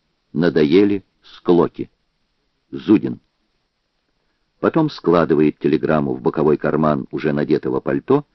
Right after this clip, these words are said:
и бодро выходит. Его сердце, как пароходный гудок, весело, сочно и твердо. Только на улице он замечает — Далеко-далеко где-то жутко ухают пушки. Робко останавливаются прохожие,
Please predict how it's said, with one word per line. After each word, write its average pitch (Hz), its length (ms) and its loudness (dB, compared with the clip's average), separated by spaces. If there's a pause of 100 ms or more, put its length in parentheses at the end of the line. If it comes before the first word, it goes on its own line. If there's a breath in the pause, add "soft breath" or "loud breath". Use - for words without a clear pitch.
(220)
и 78 100 0
бодро 120 320 2
выходит. 76 420 -4 (840)
Его 87 220 6
сердце, - 420 2
как - 200 -4
пароходный 85 500 0
гудок, 87 500 2 (100)
весело, 92 560 0 (120)
сочно 95 560 -2
и - 80 -4
твердо. 65 600 -2 (680)
Только 107 280 6
на 120 100 2
улице 95 400 2
он 78 140 -2
замечает — 113 600 0 (300)
Далеко-далеко 110 920 4
где-то 80 380 0
жутко 104 680 0
ухают 85 580 -2
пушки. 71 500 -4 (920)
Робко 117 420 4
останавливаются 104 800 0
прохожие, 69 640 -2